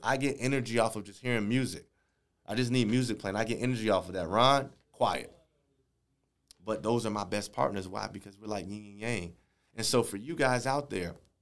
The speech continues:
I would say too, if you're thinking about opening up that business, if you got a significant other, you know, a-, use the help. Ask for some help. You're not gonna be able to do it alone. Ask for some help.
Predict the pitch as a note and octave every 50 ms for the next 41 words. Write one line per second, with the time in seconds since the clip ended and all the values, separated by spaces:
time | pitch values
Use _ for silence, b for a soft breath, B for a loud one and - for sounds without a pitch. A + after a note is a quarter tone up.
0 | _ _ _ _ _ _ _ _ _ - A2 A2 A2 A2+ - - B2 A#2+ A#2+ -
1 | - C#3+ G#2+ F2 - G#2 B2 - - C#3 C3 B2+ A#2+ A#2 - B2+ B2+ B2 A#2+ A#2+
2 | A2+ - A#2 A2 G2+ A2+ B2+ B2+ A2 G#2 F#2+ - F#2 F#2 G#2+ A2+ A#2+ A2 A2 A2
3 | - A2 A#2 A#2+ A#2 A#2 A#2 A2+ B2 B2+ C3 A2 F2+ F2 b b b b b b
4 | b - - A2+ - - - A#2+ C3 C3 - - G#2 A#2 C#3 E3+ F3 F3 - -
5 | A2 - - F#3+ G3 E3+ - - - _ _ _ _ _ _ _ - B2+ C#3 D3
6 | D3 - D#3+ D3+ - C#3+ C3 A2+ B2 E3+ E3 - - - - _ _ _ _ _
7 | _ _ _ _ _ _ _ _ _ _ _ _ _ _ _ _ _ _ _ _
8 | _ _ - C3 C3 C#3+ C#3 C3+ - C#3+ C3+ C#3+ D3 C#3 C#3 C3+ B2+ C3+ E3 F3
9 | E3 C3+ A2+ G#2 G2 F2 - - - B2 C#3 C3 - - C#3+ - C3+ B2+ A2+ C#3
10 | D#3 C3 A2 - -